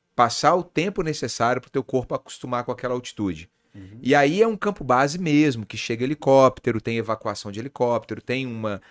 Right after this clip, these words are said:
Speaker 1: uma... No Everest, por exemplo, tem uma barraca hospital,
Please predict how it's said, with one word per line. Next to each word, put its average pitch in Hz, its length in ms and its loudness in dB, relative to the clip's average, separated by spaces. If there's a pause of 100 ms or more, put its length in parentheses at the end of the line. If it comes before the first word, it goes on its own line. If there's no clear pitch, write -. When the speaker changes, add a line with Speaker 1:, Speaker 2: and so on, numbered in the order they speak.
(260)
Speaker 1:
uma... 104 480 -2
No 117 160 0
Everest, 113 400 2
por 117 140 -4
exemplo, 113 200 -4
tem 127 100 -4
uma 117 80 0
barraca 104 340 -4
hospital, 117 640 -2